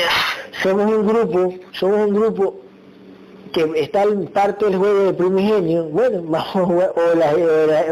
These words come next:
Speaker 2: o las entidades de jerarquía, a estos manos los vamos a unir, a estos manos los vamos a unir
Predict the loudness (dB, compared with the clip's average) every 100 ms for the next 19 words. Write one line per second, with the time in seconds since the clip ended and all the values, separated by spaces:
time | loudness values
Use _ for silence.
0 | 2 2 2 0 -2 0 2 2 2 2
1 | 0 0 0 0 0 0 0 0 0 0
2 | 2 2 2 2 2 2 2 2 0 -4
3 | -16 -20 -20 -18 -6 -2 0 2 2 2
4 | 2 2 4 4 2 2 2 0 -2